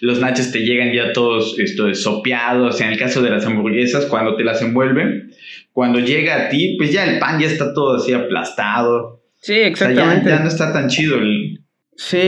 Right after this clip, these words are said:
Speaker 2: y es, o sea, creo que se puede, ¿cómo se dirá? Puedes jugar un poquito, pero vuelvo a repetir,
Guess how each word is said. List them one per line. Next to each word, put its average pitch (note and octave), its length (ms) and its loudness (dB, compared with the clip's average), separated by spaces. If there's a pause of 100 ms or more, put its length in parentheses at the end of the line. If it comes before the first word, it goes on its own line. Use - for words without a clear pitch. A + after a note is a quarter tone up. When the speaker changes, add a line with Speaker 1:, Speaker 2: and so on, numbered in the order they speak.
(140)
Speaker 2:
y E3+ 180 2
es, G3 380 0
o F3 60 -2
sea, G3 260 0
creo C#4 240 0
que G3 240 -2
se - 220 -2
puede, F3+ 560 0 (560)
¿cómo D#3+ 240 -2
se D#3 120 -2
dirá? C3+ 460 -2 (200)
Puedes F3+ 220 2
jugar D3+ 640 0
un D#3 120 -4
poquito, D#3 600 -4 (340)
pero D3 460 0
vuelvo E3 260 2
a - 20 4
repetir, D#3+ 460 2